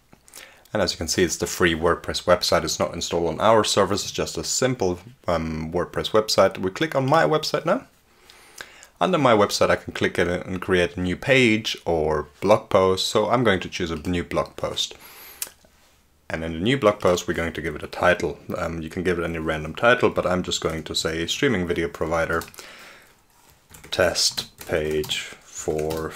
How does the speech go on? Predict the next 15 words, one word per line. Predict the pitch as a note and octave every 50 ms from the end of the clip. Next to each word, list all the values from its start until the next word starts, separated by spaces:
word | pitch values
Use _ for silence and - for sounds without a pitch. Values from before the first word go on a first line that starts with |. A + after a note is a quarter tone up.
| - - -
free | - - - - - - - E2+ D#2+ D#2+ D#2+ D#2+ D#2 D#2 C#2+ - - - - - - - _ _ _ -
pay-per-view | - - F2 D#2+ D2+ - E2 D#2+ D#2 D2+ D#2 D#2 D#2 D#2+ D#2+ - - - - - - - - - - _ _ _ _ _ _ _ - - - - - _ _ -
on | G#2+ F#2+ E2+ D#2+ D#2 D#2+ E2 D#2+ - - - - - - _ _ _ _ _ _ _ _ _ - _ _ _ _ _ - - - - -
wordpress | - - D2+ D#2 - - - - - - _ _ _ _ _ _ - - - - - - - - - - - C#2 D2+ D2+ D2+ D2+ - - - - - - - _ _ _ _ _ _ _ _ _ _ _ _ -
dot | - - - - -
com. | - - - - - - - - - -
Yeah, | C3 C#3 F3+ G#3+ G3+ - - - - - - - - - -
so | - - -
that's | - - - -
what | - A#2 F2+
I'm | F2+ F2+ F2+
going | F2+ F#2 F2 E2+
to | - -
title | - - G#2 F2+ F2+ F2 - E2
it. | E2 - -